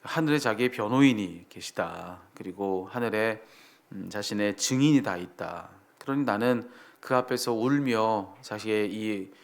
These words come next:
어, 억울한 심정을, 어, 이제 호소할 것이다. 이제 그렇게 얘기를 한 겁니다. 근데 욥이 했던 그 말에 대해서 이 빌닷이, 어, 못마땅하게 여긴 겁니다. 그래서 반론하기를,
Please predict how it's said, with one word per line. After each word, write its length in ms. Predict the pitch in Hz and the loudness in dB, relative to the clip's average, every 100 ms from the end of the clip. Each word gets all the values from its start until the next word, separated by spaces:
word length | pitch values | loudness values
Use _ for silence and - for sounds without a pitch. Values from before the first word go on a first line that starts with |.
| - - | -20 -14
어, 380 | 92 90 90 90 | -12 -10 -12 -2
억울한 420 | 104 107 110 104 | -2 2 2 2
심정을, 880 | - 139 127 113 101 104 110 110 104 - - - _ _ | -2 -2 2 2 2 2 2 2 -2 -12 -20 -20 _ _
어, 280 | 95 90 90 | -14 -12 -14
이제 160 | 95 101 | -12 -12
호소할 420 | 95 - 151 120 | -4 -2 2 2
것이다. 600 | - 104 - 98 104 - - - | 2 -4 -2 2 2 0 -10 -16
이제 120 | 101 - | -14 -8
그렇게 280 | 135 139 | -4 0
얘기를 220 | 110 104 127 | 0 0 -2
한 100 | 139 | -2
겁니다. 440 | 107 90 90 - - _ | -4 -6 -12 -16 -20 _
근데 340 | 127 139 147 147 - - - - | -2 0 0 -2 -14 -20 -20 0
욥이 240 | 123 135 139 | 2 6 6
했던 300 | 139 131 123 | 6 0 2
그 100 | 127 | 2
말에 300 | 113 110 104 | 4 4 2
대해서 600 | 104 98 - 127 156 - | 0 0 2 2 2 -4
이 80 | 110 | -8
빌닷이, 760 | 127 131 147 139 - 131 131 - - - - - _ | -4 2 2 2 0 0 -2 -6 -20 -20 -20 -20 _
어, 220 | 107 98 95 | -8 -4 -2
못마땅하게 1300 | 113 123 123 123 113 98 87 - _ _ - 110 104 | 2 4 4 4 2 0 -6 -12 _ _ -6 0 0
여긴 260 | 92 135 | 2 2
겁니다. 300 | 123 101 98 | 2 0 -2
그래서 180 | 101 98 | -4 -4
반론하기를, 960 | - 104 117 101 87 87 123 101 - | -4 -2 0 -2 -4 0 2 2 -2